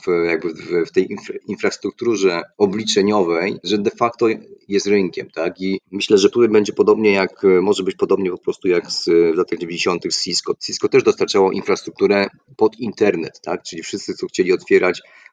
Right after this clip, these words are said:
rozwijać się w internecie, otwierać swoje strony internetowe, tak? I tak dalej, i tak dalej.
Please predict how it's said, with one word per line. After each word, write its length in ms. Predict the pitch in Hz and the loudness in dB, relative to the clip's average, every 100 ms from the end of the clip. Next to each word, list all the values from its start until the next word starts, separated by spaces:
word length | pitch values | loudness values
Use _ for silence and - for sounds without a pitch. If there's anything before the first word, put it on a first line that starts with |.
| - | -14
rozwijać 360 | 80 92 98 - | -10 2 2 2
się 80 | 92 | -6
w 20 | |
internecie, 420 | 82 87 90 - | -2 -2 -2 -6
otwierać 240 | - 85 | -2 -4
swoje 200 | - 95 | 0 -2
strony 300 | - 101 95 | 0 -2 -2
internetowe, 500 | 87 95 82 87 78 | -2 -4 -4 -4 -4
tak? 220 | - 85 - _ | -4 -4 -6 _
I 60 | - | -4
tak 140 | 90 | 0
dalej, 220 | 110 104 | 4 4
i 20 | |
tak 160 | - 92 | 2 0
dalej. 380 | 92 82 98 | 2 2 0